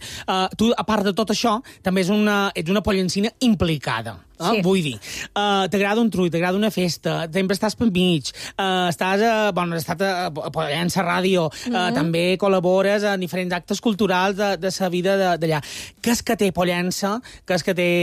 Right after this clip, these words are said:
Speaker 1: el teu poble, que te fa això, ganes de participar, de ser-hi, de, de formar part de sa vida del teu poble?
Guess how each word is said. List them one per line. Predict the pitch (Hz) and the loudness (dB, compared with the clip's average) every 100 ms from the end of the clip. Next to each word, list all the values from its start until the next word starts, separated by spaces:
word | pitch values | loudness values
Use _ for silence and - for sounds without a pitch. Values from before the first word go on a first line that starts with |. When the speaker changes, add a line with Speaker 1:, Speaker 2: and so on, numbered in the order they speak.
| 175 | 2
Speaker 1:
el | 165 | 0
teu | 190 165 | 0 0
poble, | 185 175 160 185 247 - - | 2 2 2 0 -4 -12 -6
que | 156 | -4
te | |
fa | 151 156 156 175 | -4 -2 0 0
això, | 185 - 151 139 | 0 -2 -2 -2
ganes | 151 160 | -4 -2
de | 175 | -2
participar, | 170 151 127 123 175 175 175 | -2 -4 -8 -4 -2 0 0
de | 156 | -2
ser-hi, | 139 170 185 180 | -2 0 2 2
de, | 156 156 | 2 -2
de | 156 | 0
formar | 196 202 202 | 2 2 0
part | 208 208 | 0 0
de | 208 | 0
sa | 190 | 0
vida | 180 165 | 0 -2
del | 151 | -4
teu | 147 123 | -8 -10
poble? | - 110 | -10 -16